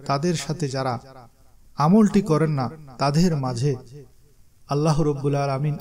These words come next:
আসমান জমিনের পার্থক্য করে দেন।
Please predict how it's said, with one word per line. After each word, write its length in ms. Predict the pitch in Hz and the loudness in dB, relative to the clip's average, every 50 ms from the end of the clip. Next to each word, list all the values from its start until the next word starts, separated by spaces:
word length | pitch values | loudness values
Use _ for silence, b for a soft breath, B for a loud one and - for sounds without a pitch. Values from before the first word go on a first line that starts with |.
| - - | -4 -4
আসমান 640 | 160 160 - - - 190 185 190 190 180 160 139 | -2 -2 -2 -2 -2 -2 -2 -2 0 0 -2 -2
জমিনের 840 | 117 117 135 151 165 202 220 220 202 165 131 - 220 214 202 165 127 - - - - - - - - | -2 -2 -2 2 2 4 4 4 2 2 0 -4 -8 -14 -16 -18 -20 -20 -20 -20 -20 -20 -20 -12 -4
পার্থক্য 540 | - 135 131 - - - 202 190 - - 147 | -4 -4 -4 -4 -6 -4 -4 -4 -2 -2 -4
করে 240 | 131 - 131 120 117 | -4 -4 -4 -4 -4
দেন। 200 | 117 120 110 | -4 -6 -8